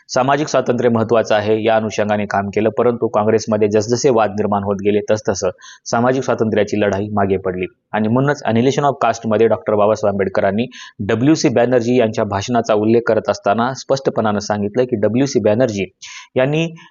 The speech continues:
सामाजिक स्वातंत्र्याच्या स्टेजवरून केलेलं शेवटचं भाषण म्हणजे सामाजिक स्वातंत्र्याच्या अंत्यविधीचं भाषण होतं, असं देखील डॉक्टर बाबासाहेब आंबेडकरांनी म्हटलेलं होतं. डब्ल्यू सी बॅनर्जी यांनी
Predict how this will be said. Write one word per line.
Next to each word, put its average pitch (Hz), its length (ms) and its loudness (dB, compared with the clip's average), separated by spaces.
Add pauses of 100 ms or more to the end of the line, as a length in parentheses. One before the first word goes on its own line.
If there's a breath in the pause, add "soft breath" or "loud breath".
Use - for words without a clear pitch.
(220 loud breath)
सामाजिक 151 340 2
स्वातंत्र्याच्या 127 640 2
स्टेजवरून 123 600 2
केलेलं 113 320 4
शेवटचं 120 460 2
भाषण 104 340 0
म्हणजे 110 240 0
सामाजिक 113 440 0
स्वातंत्र्याच्या 104 640 0 (280 loud breath)
अंत्यविधीचं 127 600 2
भाषण 101 280 -2
होतं, 101 320 -4
असं 104 160 0
देखील 101 240 0
डॉक्टर 95 260 -2
बाबासाहेब 95 380 0
आंबेडकरांनी 92 440 -2
म्हटलेलं 92 320 -6
होतं. - 220 -8 (840)
डब्ल्यू 117 260 2
सी 123 120 -2
बॅनर्जी 104 360 2
यांनी 107 200 0